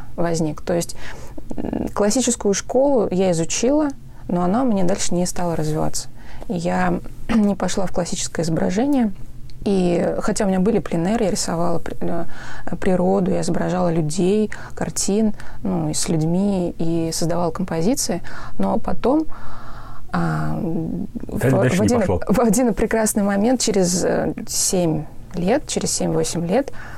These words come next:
Speaker 1: я снова взяла кисть, и я снова начала рисовать, и я увидела, что для меня,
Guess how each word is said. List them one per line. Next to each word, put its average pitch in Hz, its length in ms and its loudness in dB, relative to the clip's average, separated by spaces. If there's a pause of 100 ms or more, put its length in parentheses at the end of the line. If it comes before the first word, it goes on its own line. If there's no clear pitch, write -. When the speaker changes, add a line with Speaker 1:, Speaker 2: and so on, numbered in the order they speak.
(160)
Speaker 1:
я 180 100 0
снова 226 220 2
взяла 196 260 2
кисть, - 420 -2 (120)
и 165 60 0
я 160 80 0
снова 208 280 0
начала 185 280 -2
рисовать, 202 500 0
и 175 100 -4
я 170 180 0
увидела, 220 380 0
что - 180 -4
для 165 160 -2
меня, 160 360 0